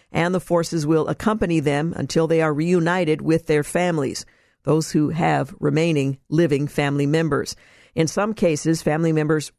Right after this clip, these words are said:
uh, remain in, uh, custody of Hamas and other terror organizations.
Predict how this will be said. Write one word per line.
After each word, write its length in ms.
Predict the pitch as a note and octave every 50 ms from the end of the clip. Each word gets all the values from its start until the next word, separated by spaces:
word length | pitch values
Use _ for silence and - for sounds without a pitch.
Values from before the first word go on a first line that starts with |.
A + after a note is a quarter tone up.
| - C3+ C#3 -
uh, 220 | C#3 C3+ B2+ B2+
remain 600 | B2+ - D3+ D#3 D3+ D#3 E3+ F3+ F#3 E3+ D#3 D3+
in, 420 | - - F3+ F3+ F3+ F3 F3 E3+ - - _ _ _ _ _ _ -
uh, 80 | D3+
custody 560 | D3+ - - G#3+ G#3+ - - F#3 D#3 D3+ -
of 180 | - D3+ D3 C3
Hamas 560 | - E3 C#3+ D3+ D#3+ D#3+ D3+ B2+ C#3+ - -
and 100 | D3 C#3
other 280 | - E3 D#3+ E3 D3 C#3+
terror 340 | - - E3 D3+ D3 C#3+ -
organizations. 920 | D3 C#3+ C#3 C#3 C3+ C3+ C3+ B2 C#3+ C#3+ D3 C#3+ - - C3 G#2+ - -